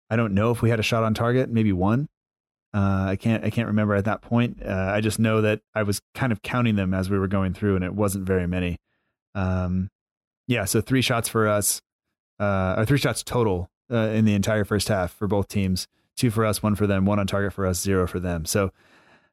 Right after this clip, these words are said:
that's, I mean, that's not great. It wasn't great football to watch. There's a reason it was on N B C Sports Gold, probably, uh, and not the, uh,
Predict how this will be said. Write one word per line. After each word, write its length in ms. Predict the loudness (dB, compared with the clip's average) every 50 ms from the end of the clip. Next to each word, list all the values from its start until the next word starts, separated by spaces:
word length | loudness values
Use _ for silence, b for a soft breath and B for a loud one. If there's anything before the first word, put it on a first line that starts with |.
| _ -2
that's, 400 | -2 -2 0 -2 -4 -6 -6 -10 -10 _
I 80 | -2 0
mean, 140 | 2 2 2
that's 180 | 0 0 0
not 160 | -2 -2 -2
great. 240 | -2 -2 -2 -4 -2 0
It 60 | 0
wasn't 280 | 2 2 2 2 2
great 140 | 2 0 0
football 280 | 0 -2 0 0 2 2
to 80 | 2
watch. 400 | 2 2 2 0 -2 -4 -6 -4
There's 260 | -2 0 0 2 2 2
a 60 | 2
reason 260 | 2 2 2 2 2
it 40 | 2
was 140 | 2 0 0
on 120 | 0 2
N 80 | 2 2
B 80 | 2
C 120 | 2 2 0
Sports 300 | -2 0 -2 -2 -2 -2
Gold, 260 | -2 0 0 0 0
probably, 460 | -2 -4 -4 -2 0 2 2 0 0 -2 _ _ _ _ _ _ -4
uh, 320 | -2 0 0 0 0 0
and 160 | 0 2 2 2
not 300 | 2 2 -2 -4 -4 -2
the, 260 | 0 0 2 2 2
uh, 220 | 0 0 0 -2